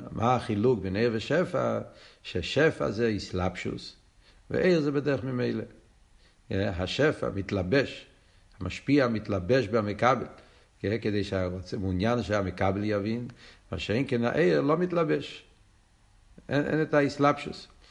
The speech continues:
אה, הוא בא בדרך ממילא. העיר לא מתעסק להעיר.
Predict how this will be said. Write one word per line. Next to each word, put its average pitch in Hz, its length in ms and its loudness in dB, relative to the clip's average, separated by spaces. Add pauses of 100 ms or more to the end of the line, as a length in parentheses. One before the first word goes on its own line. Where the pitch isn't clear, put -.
(400)
אה, 110 160 -2
הוא 113 240 0
בא 135 140 4
בדרך 147 280 2
ממילא. 147 380 0 (580)
העיר 127 360 2
לא 147 140 4
מתעסק 139 840 0 (380)
להעיר. 131 420 4